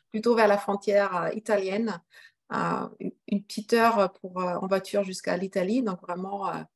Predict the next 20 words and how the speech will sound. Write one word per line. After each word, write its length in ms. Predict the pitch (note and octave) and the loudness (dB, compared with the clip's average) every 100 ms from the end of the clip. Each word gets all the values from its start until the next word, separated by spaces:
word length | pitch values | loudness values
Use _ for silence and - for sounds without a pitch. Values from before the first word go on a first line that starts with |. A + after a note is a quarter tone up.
| _ - - - _ - | _ -20 -20 -20 _ -6
euh, 320 | F3 F3 F3 | -2 0 -2
dans 260 | F3 A3+ A3 | 4 4 6
un 140 | A3 | 2
coin 320 | G#3 A#3 A#3 A#3 | 2 2 4 4
aussi 320 | G3+ - G#3+ | 4 -2 -6
très, 240 | - A#3 | -4 -6
très 180 | - A3 | -2 -2
chouette 300 | G#3+ G3+ G3 | 2 0 2
de 60 | F#3+ | 0
la 120 | F#3 | 0
France, 640 | - - G#3 B3+ - G#3+ | -2 2 4 4 0 -2
euh, 200 | F#3 F3+ - - | -2 -4 -6 -10
euh, 280 | G3+ F#3+ F3+ F3+ F3 - _ - | -8 -6 -4 -6 -10 -16 _ -6
avec 340 | F#3+ F#3+ G3 | -2 0 0
la 140 | F#3+ F3 | 0 0
mer, 320 | F3 G3 G#3+ | 2 4 4
les 100 | G3 | 2
montagnes, 440 | E3+ E3+ F#3+ G3 | -4 -4 -2 -2
et 80 | F3+ | -4
cetera. 420 | - - E3+ C#3 | -10 -6 -4 -4